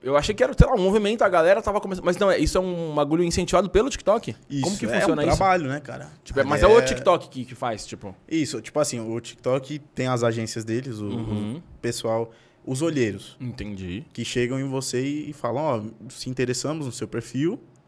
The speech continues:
Speaker 2: e a gente tá com trampo pra fazer isso, isso e isso." Live, por exemplo, você tem algum talento, você vai por exemplo,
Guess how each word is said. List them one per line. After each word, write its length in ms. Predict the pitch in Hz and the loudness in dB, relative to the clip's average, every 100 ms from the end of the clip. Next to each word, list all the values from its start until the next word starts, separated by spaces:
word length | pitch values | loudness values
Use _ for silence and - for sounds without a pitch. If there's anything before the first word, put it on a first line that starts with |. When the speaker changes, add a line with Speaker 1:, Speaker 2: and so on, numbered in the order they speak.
| _ _ _ - _ - | _ _ _ -20 _ -10
Speaker 2:
e 440 | 110 107 107 110 | -6 -6 -6 -4
a 80 | 113 | -4
gente 200 | 113 120 | -4 -6
tá 160 | - 131 | -2 -2
com 200 | - 139 | -4 -10
trampo 320 | 123 120 123 | -8 -10 -8
pra 160 | - | -8
fazer 240 | 123 113 113 | -6 -6 -6
isso, 240 | 139 - | -6 -10
isso 180 | 156 - | -12 -10
e 100 | 151 | -8
isso." 240 | 107 - - _ _ | -8 -12 -16 _ _
Live, 380 | 117 113 101 98 - | -4 -2 -4 -8 -14
por 100 | - | -12
exemplo, 380 | 107 104 101 104 - | -10 -10 -10 -14 -14
você 160 | - | -12
tem 100 | 110 | -8
algum 200 | 110 113 | -8 -8
talento, 520 | 123 123 127 127 123 - | -10 -8 -6 -8 -10 -14
você 140 | 117 | -14
vai 240 | 98 101 - _ _ _ 113 | -14 -14 -16 _ _ _ -6
por 40 | |
exemplo, 220 | 107 95 | -6 -8